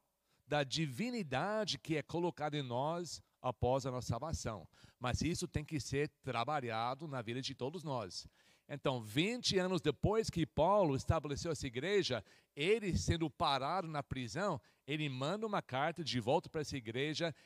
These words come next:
relembrando as coisas e dizendo para eles: agora tá na hora. Vocês não são mais uma igreja nova.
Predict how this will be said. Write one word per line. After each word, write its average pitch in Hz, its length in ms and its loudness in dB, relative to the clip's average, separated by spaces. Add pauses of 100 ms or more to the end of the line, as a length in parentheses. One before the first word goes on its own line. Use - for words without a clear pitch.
(140)
relembrando 202 1300 2
as 135 180 -4
coisas 165 560 0 (260)
e 160 140 -4
dizendo 170 380 0
para 196 160 0
eles: 123 240 2
agora 123 580 2 (800)
tá 127 100 -2
na 143 100 -2
hora. 156 380 2 (640)
Vocês 143 300 2
não 175 160 2
são 226 180 4
mais 202 320 6
uma 170 140 6
igreja 143 640 4 (180)
nova. 123 560 4